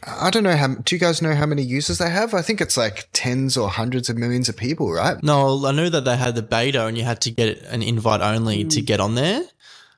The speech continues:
Speaker 2: And I know Happy Spender, who's
Speaker 3: Jordan,
Speaker 2: Bamboo
Speaker 3: yep.
Speaker 2: partner, she was on there. I was trying to get an invite for a while,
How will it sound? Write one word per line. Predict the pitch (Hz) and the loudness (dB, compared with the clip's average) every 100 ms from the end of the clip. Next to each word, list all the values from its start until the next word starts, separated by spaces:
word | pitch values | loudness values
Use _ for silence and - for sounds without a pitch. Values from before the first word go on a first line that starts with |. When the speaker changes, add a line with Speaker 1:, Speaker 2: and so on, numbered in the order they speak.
| - | -6
Speaker 2:
And | 117 | -4
I | 107 | -2
know | 110 110 107 104 104 - | -2 0 0 -2 -4 -4
Happy | - 113 113 | 0 2 4
Spender, | 104 - 113 110 107 107 104 | 2 4 2 2 2 0 -4
who's | - 107 - | -2 0 2
Speaker 3:
Jordan, | - 160 156 151 143 | 2 0 0 0 0
Speaker 2:
Bamboo | 120 107 104 | 2 2 0
Speaker 3:
yep. | 110 - | 0 2
Speaker 2:
partner, | 117 - 110 113 | 2 2 2 2
she | 123 | 2
was | 120 117 | 2 2
on | 113 113 | 2 2
there. | 113 127 175 247 - - - - - | 0 2 0 -4 -10 -20 -20 -20 -6
I | - | 0
was | 180 | 2
trying | - 214 180 | 4 2 4
to | |
get | 147 | 2
an | 127 | 2
invite | 127 120 107 | 2 2 2
for | - 117 | 2 2
a | |
while, | 104 107 110 98 107 165 190 | 4 4 4 4 2 0 -4